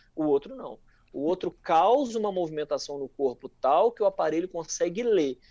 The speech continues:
Então, a imagem da ressonância, ela é muito mais bem definida, mas é lógico que é um exame muito mais demorado. Então, uma tomografia de crânio demora dois minutos, uma ressonância de crânio demora quarenta.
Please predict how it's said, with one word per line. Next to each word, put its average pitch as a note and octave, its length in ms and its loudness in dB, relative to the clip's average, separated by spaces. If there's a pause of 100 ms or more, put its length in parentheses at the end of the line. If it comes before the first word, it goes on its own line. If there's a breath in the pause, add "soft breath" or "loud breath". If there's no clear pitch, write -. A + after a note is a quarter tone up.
(180 soft breath)
Então, E3+ 240 -6
a F#3+ 120 -4
imagem F#3 680 -4
da D3+ 100 -2
ressonância, D#3 640 -8
ela F3+ 100 2
é - 20 2
muito F#3+ 420 -2
mais G#3 220 -4
bem F#3+ 260 0
definida, G3 440 0
mas B2+ 240 -4
é D3+ 80 4
lógico E3+ 920 0 (300 soft breath)
que - 80 -10
é F#3 60 -4
um F#3 40 -6
exame F3 300 -2
muito D3+ 260 -4
mais D3+ 140 -4
demorado. F#3 460 -2 (100)
Então, D#3 200 0
uma D#3 100 0
tomografia D#3 640 -2
de E3+ 80 -10
crânio G3 360 -4
demora G#3+ 440 2
dois G#3+ 300 2
minutos, A#3+ 520 -8 (320 soft breath)
uma C#3+ 100 -8
ressonância D3+ 520 -6
de D3+ 100 -6
crânio E3 240 -2
demora F3+ 240 0
quarenta. F#3+ 560 -2